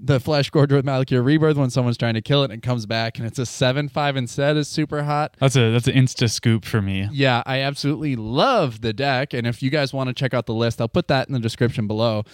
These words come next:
Speaker 1: Uh, but this is the one I'm taking to, like, live events now, and I've been playing it a lot on Arena. The thing is, is they don't have Pioneer, they have Historic,
Speaker 2: Ugh.
Speaker 1: which is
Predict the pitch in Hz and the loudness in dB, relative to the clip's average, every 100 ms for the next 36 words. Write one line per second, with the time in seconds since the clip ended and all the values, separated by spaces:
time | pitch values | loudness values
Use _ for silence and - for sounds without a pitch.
0 | - - - 101 110 131 226 185 151 147 | -20 -20 -12 -4 0 0 2 2 2 0
1 | 127 139 127 131 117 107 101 104 107 104 | -4 -6 -4 -4 -4 -4 -6 -6 -6 -6
2 | 101 98 - 98 90 90 107 110 107 101 | -6 -8 -10 -10 -10 -12 -14 -12 -10 -8
3 | 101 98 - 123 117 143 143 139 123 123 | -10 -12 -10 -6 -4 -2 -2 0 -2 -2
4 | 120 107 104 156 180 175 175 - _ _ | -4 -4 -4 -2 0 0 -2 -6 _ _
5 | 123 - 127 135 127 117 110 104 113 104 | -6 -2 -2 -2 -6 -6 -6 -4 -4 -4
6 | 107 110 202 214 127 107 104 - - 202 | -4 -2 -2 0 -2 -2 -6 -8 -2 4
7 | 214 120 127 - - 127 113 123 - 127 | 4 4 2 -2 -8 -8 -4 -4 -2 -2
8 | 110 | -2